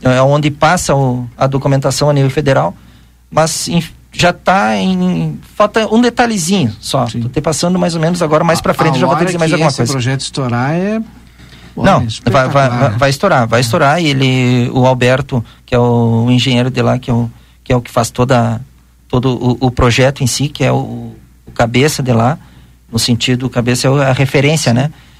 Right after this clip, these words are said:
Speaker 1: Ele vai vir a Livramento e vai detalhar o que que vai ser feito, o que que precisa do município, tanto é que não precisa nada do município, só precisa de uma área.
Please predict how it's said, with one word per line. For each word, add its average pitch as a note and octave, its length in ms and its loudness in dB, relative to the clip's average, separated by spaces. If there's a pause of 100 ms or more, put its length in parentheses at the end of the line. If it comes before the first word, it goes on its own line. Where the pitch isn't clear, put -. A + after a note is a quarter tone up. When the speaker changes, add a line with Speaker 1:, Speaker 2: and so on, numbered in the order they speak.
(120)
Speaker 1:
Ele C#3 220 2
vai C#3 160 2
vir C#3 160 0
a C3 40 0
Livramento C3 600 -2
e A#2+ 460 -12
vai C3 180 2
detalhar C#3 760 0 (540)
o B2 80 -18
que F3+ 220 -4
que - 100 -18
vai C3+ 140 0
ser B2+ 160 -4
feito, C3+ 380 -4
o C#3 40 -12
que F3 140 0
que F3 100 -4
precisa D#3 400 -2
do D3 80 0
município, C#3 340 0
tanto D3 200 -2
é D3+ 40 -2
que D3+ 80 -6
não D#3+ 80 -2
precisa D#3 300 -6
nada E3 140 0
do E3 80 -8
município, C#3+ 280 -4
só C#3+ 120 -2
precisa C#3+ 280 -6
de D3 60 -8
uma D3+ 160 0
área. C3+ 180 -2